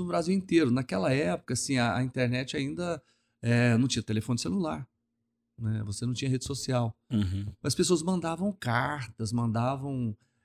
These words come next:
Speaker 1: é, é, fax, naquela época tinha fax, né? Então eles mandavam muito essas coisas, e assim, e, e eu recebia coisas do Brasil inteiro, e era muita coisa, né?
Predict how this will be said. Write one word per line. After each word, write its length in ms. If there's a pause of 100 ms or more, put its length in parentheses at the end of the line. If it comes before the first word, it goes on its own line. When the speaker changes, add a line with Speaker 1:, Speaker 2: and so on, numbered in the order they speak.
Speaker 1:
é, 440
é, 760
fax, 640
naquela 200
época 100
tinha 120
fax, 380
né? 100 (480)
Então 220
eles 120
mandavam 440
muito 360
essas 220
coisas, 180
e 60
assim, 260
e, 360
e 40
eu 60
recebia 360
coisas 300
do 60
Brasil 280
inteiro, 380
e 60
era 140
muita 480
coisa, 360
né? 160